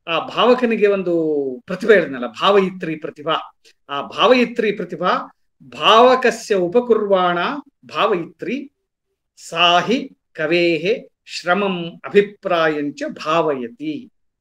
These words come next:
ಈ ಭಾವಯಿತ್ರಿ ಪ್ರತಿಭೆ ಅಂತ ಏನಿದೆಯಲ್ಲ, ಇದುವೇ, ಆ ಪ್ರತಿಭೆಯೇ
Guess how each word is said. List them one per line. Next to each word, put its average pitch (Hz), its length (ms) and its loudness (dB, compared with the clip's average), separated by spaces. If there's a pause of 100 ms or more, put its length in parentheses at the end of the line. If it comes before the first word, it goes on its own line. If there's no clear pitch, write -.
(720)
ಈ 135 220 -8
ಭಾವಯಿತ್ರಿ 202 880 0
ಪ್ರತಿಭೆ 180 560 0
ಅಂತ 170 240 -8
ಏನಿದೆಯಲ್ಲ, 165 460 0 (560)
ಇದುವೇ, 233 460 2 (280)
ಆ 131 140 -10
ಪ್ರತಿಭೆಯೇ 247 680 -2